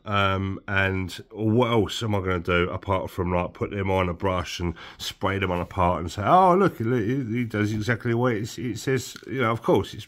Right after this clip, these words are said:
it's paint. It's lacquer paint. How, you, how, I'm not gonna jazz up,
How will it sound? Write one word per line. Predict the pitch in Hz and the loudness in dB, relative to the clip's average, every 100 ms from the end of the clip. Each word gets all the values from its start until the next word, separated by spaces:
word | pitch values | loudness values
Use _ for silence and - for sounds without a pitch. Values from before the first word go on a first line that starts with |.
| - | -12
it's | 104 | -2
paint. | 147 113 85 | 4 4 2
It's | 101 | -2
lacquer | 120 120 104 | -2 -2 0
paint. | 139 90 - - - - - - - | 0 0 -6 -20 -20 -20 -20 -20 -2
How, | 120 - | -2 -2
you, | 104 117 - | -4 -4 -4
how, | 113 - 101 - - - - - | -4 -4 -10 -14 -16 -20 -8 2
I'm | 120 | 4
not | |
gonna | 127 107 | 6 2
jazz | 95 120 107 120 | 4 4 4 6
up, | 104 - - | 4 4 -8